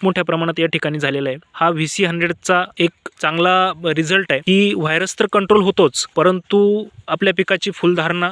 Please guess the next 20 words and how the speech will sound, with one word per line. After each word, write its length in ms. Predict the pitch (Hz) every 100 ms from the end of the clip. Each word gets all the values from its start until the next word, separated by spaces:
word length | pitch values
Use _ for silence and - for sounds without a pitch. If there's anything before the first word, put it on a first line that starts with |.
| -
फळधारणा, 500 | 180 185 170 151 113
तर 220 | - 190
उत्पादन 600 | 185 - - 185 175 190 214
आपल्याला 300 | 175 - 156
देतं. 300 | 160 131 123 120
शेतकरी 320 | 185 - 233
मित्रांनो, 480 | 233 226 226 214 196 214
व्हीसी 340 | 175 - 233
हंड्रेड 420 | 208 202 202 208 - -
कसं 200 | 196 208
वापरायचं? 500 | 190 - 135 131 113 -
व्हीसी 280 | 151 170 226
हंड्रेड 360 | 214 196 202 214 - _
पाच 220 | 180 190
ग्राम 240 | 190 190 190 -
प्रति 260 | 175 190
लिटर. 220 | 185 165 180 - 151
जर 120 | 185
आपल्या 260 | 190 214 202
पिकावरती 800 | 208 208 202 190 214 208 208